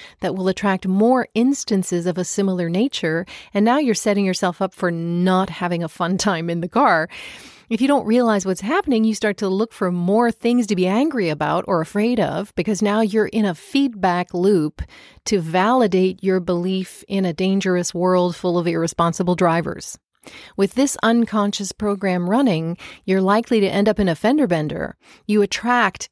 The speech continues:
difficulty and struggle, ill feeling, and higher insurance premiums.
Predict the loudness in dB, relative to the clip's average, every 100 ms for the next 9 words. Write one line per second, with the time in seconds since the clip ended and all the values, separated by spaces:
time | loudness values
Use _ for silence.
0 | _ -2 -2 -2 -4 -4 -4 -6 -4 -4
1 | -4 0 0 2 0 -2 -14 _ 0 2
2 | 2 -2 -2 2 2 2 -2 -6 -16 _
3 | _ _ _ -2 0 0 -2 0 0 0
4 | 0 0 2 2 0 -2 -2 -2 -4 -8
5 | -12